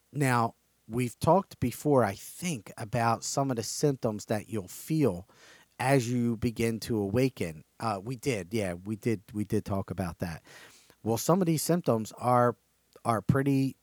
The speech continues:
tough. It could feel like the flu. So that's how, that's how intense it could be. I told you about the heart, the heart palpitations for that guy,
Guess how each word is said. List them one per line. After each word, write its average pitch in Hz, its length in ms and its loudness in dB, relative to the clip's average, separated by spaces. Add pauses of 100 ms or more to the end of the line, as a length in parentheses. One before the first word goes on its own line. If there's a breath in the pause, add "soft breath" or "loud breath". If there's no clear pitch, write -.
tough. - 460 0 (240)
It - 200 -14
could 143 200 6
feel 139 240 4
like 127 260 4
the 117 60 -4
flu. 113 420 0 (420 soft breath)
So 120 520 4
that's 113 260 -2
how, 117 360 6
that's 117 220 0
how 110 300 2 (340)
intense 123 460 -2
it 107 80 -4
could 95 160 -6
be. 95 160 -4
I 87 60 -6
told 117 280 -4
you 117 40 2
about 107 240 0
the 110 80 -6
heart, 123 400 6 (440 soft breath)
the 104 80 0
heart 127 280 4
palpitations 107 760 -4
for - 140 -6
that 92 220 -4
guy, 107 440 0